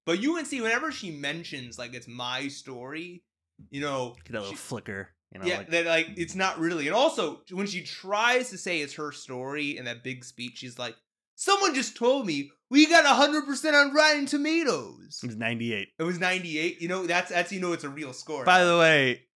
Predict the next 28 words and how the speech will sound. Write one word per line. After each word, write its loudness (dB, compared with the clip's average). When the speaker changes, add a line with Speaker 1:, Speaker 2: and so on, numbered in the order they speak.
Speaker 2:
the 0
reviews -2
just -4
dropped. -6
How -4
many 0
reviews -2
is -12
she -10
getting -10
that -14
first -14
day? -10
It's, -12
like, -10
nine 2
reviews. -6
Like, -8
the -6
full -2
reviews 2
aren't 0
dropping -2
for -12
at -10
least -10
another -10
week -16